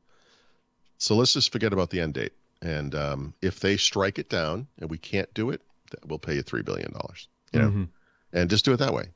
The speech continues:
Speaker 1: And,
Speaker 2: Yeah.
Speaker 1: and there's no, you know, it may not be what anyone wants, but I, the notion of the date, it was always kinda weird when you think about it. I mean, I,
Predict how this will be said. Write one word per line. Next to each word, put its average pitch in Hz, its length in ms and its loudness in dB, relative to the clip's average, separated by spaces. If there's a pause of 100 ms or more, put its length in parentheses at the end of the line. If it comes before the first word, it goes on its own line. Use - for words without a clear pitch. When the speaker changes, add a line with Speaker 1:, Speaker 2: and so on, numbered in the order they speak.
Speaker 1:
And, 98 180 -2
Speaker 2:
Yeah. 98 160 4
Speaker 1:
and 95 520 -2 (220)
there's 107 240 -6
no, 120 320 4 (280)
you 117 120 2
know, 82 140 2 (320)
it 127 100 4
may 139 100 6
not 139 160 4
be 139 100 0
what 120 120 2
anyone 107 340 -2
wants, 104 380 -4
but 87 340 -4 (120)
I, 82 180 -2 (220)
the 87 360 -8
notion 101 360 2
of 85 100 -2
the 82 100 -2
date, 82 520 0 (1400)
it - 40 -12
was 160 120 -2
always 330 200 2
kinda 101 220 2
weird 87 260 2
when 85 100 -2
you 80 60 -4
think 98 200 -4
about 85 240 0
it. 78 80 -2
I 85 40 -2
mean, 92 140 0
I, 92 60 0